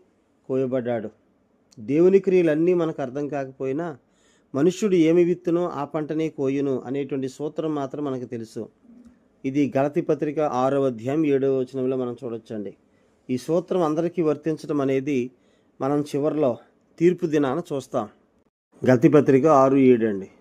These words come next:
మోసపోకుడి, దేవుడు వికరింపబడడు.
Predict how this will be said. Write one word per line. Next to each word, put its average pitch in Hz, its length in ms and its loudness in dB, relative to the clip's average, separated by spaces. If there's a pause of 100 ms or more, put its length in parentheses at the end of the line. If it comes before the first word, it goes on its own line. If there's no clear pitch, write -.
(360)
మోసపోకుడి, 156 920 0 (640)
దేవుడు 156 400 8
వికరింపబడడు. 139 920 0